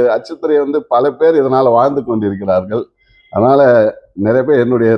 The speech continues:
தாழ்மையான வேண்டுகோள் வந்து WhatsApp-ல முக்கியமான திருமண விஷயங்களை கொடுக்கறத தவிர்க்குமாறு கேட்டுக்கிறேன். நீங்கள் முடிந்தவரை, அ, பத்திரிக்கை அச்சடித்து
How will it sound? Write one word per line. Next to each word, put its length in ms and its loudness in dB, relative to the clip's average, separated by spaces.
தாழ்மையான 460 2
வேண்டுகோள் 420 0
வந்து 220 -2
WhatsApp-ல 680 0
முக்கியமான 500 0
திருமண 300 0
விஷயங்களை 420 2
கொடுக்கறத 580 0
தவிர்க்குமாறு 680 0
கேட்டுக்கிறேன். 500 -2
நீங்கள் 400 2
முடிந்தவரை, 560 2
அ, 220 -2
பத்திரிக்கை 440 0
அச்சடித்து 540 0